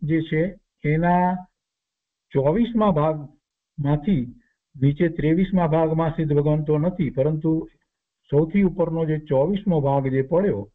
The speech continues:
તો એમાં ચોવીસમા ભાગની અંદર સિદ્ધ ભગવંતો સ્વસ્વરૂપે સ્થિત થાય છે. શરીર નથી, કર્મ નથી, કર્મ રહિત છે, નિષ્કંપપણે બિરાજમાન છે.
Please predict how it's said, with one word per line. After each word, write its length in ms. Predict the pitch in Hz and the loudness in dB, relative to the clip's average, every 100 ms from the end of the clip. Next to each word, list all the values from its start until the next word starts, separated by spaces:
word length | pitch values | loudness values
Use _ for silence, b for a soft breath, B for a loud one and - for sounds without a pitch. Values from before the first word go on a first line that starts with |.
| - | -8
તો 200 | 139 139 | -6 -2
એમાં 380 | 135 170 135 139 - _ _ _ _ _ _ - | 0 2 0 -2 -8 _ _ _ _ _ _ -2
ચોવીસમા 520 | 131 180 208 214 165 | 2 2 0 2 2
ભાગની 380 | 143 139 135 139 | 2 2 0 0
અંદર 340 | 165 143 107 107 | 0 0 -2 -10
સિદ્ધ 460 | - _ - 143 127 | -20 _ -4 -2 0
ભગવંતો 680 | 120 120 139 147 127 - - _ _ _ _ _ _ - - | 0 0 -2 -2 -4 -4 -14 _ _ _ _ _ _ -8 0
સ્વસ્વરૂપે 640 | 165 233 233 156 156 147 | 2 2 0 -2 -2 -4
સ્થિત 480 | - - 139 - 156 - _ _ _ _ _ _ _ _ _ - | -4 -6 -8 -8 -16 -18 _ _ _ _ _ _ _ _ _ -8
થાય 180 | 117 120 | -4 -2
છે. 220 | 135 143 | -2 -4
શરીર 420 | 143 135 143 147 | 0 2 4 4
નથી, 300 | 131 127 139 | 2 0 -2
કર્મ 340 | - 127 131 127 | -2 0 0 0
નથી, 580 | 120 110 110 135 156 - _ _ | 0 -2 -4 -6 -6 -14 _ _
કર્મ 220 | 131 127 | 0 0
રહિત 380 | 104 113 135 135 | 2 0 0 -2
છે, 280 | 101 - 135 170 - _ _ - | -14 -10 -8 -8 -10 _ _ 2
નિષ્કંપપણે 760 | 139 - - 156 185 151 135 | 2 2 0 0 0 -2 -2
બિરાજમાન 600 | 120 120 123 117 117 110 | 0 0 0 0 -2 -4
છે. 220 | 104 123 | -8 -10